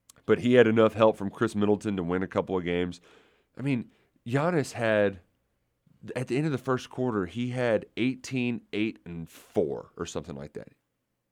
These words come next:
He was on his, or eighteen, eight, and six. He was on his way to a triple-double after one period. But they didn't have enough firepower. Um, in that series, the Suns-Mavs, I really think it was,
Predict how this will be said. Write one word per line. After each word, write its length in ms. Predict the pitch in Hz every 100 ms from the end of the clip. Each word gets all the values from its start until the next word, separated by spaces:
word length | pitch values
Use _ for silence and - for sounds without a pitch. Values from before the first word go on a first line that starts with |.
| -
He 60 |
was 100 | 214
on 120 | 208
his, 100 | 185
or 240 | 156 135 127
eighteen, 380 | 147 170 165 139
eight, 140 | 135
and 80 | 87
six. 340 | - 90 -
He 60 | 147
was 100 | 180
on 80 | 165
his 100 | 139
way 140 | 131
to 80 | 120
a 40 |
triple-double 680 | 110 127 107 85 87 82 76
after 200 | 78 85
one 240 | 82 85 82
period. 480 | - 90 78 76 - _ _ _ _
But 360 | 156 160 143 -
they 120 | 135
didn't 140 | 147 127
have 160 | 127
enough 160 | 120 110
firepower. 840 | - 98 95 92 107 - 95 92 87 _ _ -
Um, 460 | 90 90 87 87 85 _ _ _ _ _ -
in 120 | 143
that 180 | 151 -
series, 460 | 147 147 147 131
the 60 | 117
Suns-Mavs, 760 | - 135 123 110 127 120 107 -
I 60 | 131
really 300 | 127 139 131
think 280 | 131 117
it 60 | 117
was, 260 | 107 104